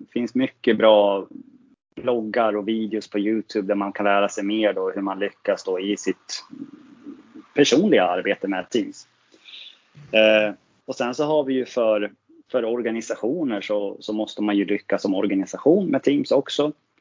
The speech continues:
Eh, det är jätteenkelt i team att bjuda in externa användare. Vill vi tillåta det i alla teams eller ska vissa vara nedstängda? Det handlar i krasst om, alltså, hur ska vi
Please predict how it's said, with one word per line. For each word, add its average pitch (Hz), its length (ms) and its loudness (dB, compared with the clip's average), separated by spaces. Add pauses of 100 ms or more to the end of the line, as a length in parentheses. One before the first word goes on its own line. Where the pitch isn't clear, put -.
(520)
Eh, 95 540 4 (180)
det 110 180 2
är 104 180 4
jätteenkelt 139 760 2
i 104 120 4
team 101 340 2
att 95 100 -6
bjuda 98 320 2
in 92 160 -2
externa 95 460 0
användare. 95 760 0 (760)
Vill 110 200 4
vi 107 100 4
tillåta 113 520 2
det 107 80 2
i 104 60 2
alla 107 340 2
teams 151 480 0
eller 104 220 2
ska 104 200 0
vissa 101 380 -2
vara 98 180 0
nedstängda? 113 880 0 (120)
Det - 120 -8
handlar 104 340 2
i 95 280 -2
krasst - 380 0
om, 95 200 0
alltså, 98 460 -10
hur 107 140 0
ska - 180 -2
vi 95 300 -2